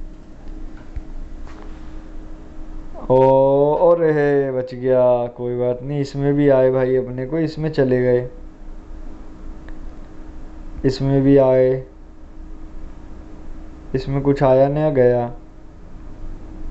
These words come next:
इसमें भी कुछ आया ना गया भाई। ये है लो level, इसमें कोई ज़्यादा risk नहीं है। अब ये regular वाला आया देखो, इसमें क्या है, zero, ये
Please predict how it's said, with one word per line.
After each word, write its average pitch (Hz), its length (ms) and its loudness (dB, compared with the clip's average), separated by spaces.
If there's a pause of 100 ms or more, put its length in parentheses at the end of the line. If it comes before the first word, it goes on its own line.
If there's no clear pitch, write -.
(180)
इसमें 135 220 2
भी 143 120 6
कुछ 151 180 4
आया 135 200 6
ना 147 140 2
गया 131 240 6
भाई। 147 180 4
ये 220 280 6
है 220 240 4
लो 165 260 4
level, 139 380 2 (480)
इसमें 165 260 -6
कोई 160 280 0
ज़्यादा 143 300 6
risk 170 300 2
नहीं 165 240 -2
है। 139 260 -4
अब 147 120 0
ये 196 160 4
regular 180 420 4
वाला 180 240 4
आया 123 240 2
देखो, 117 340 -6 (580)
इसमें 190 340 4
क्या 240 160 8
है, 247 100 8
zero, 233 340 2
ये 226 280 6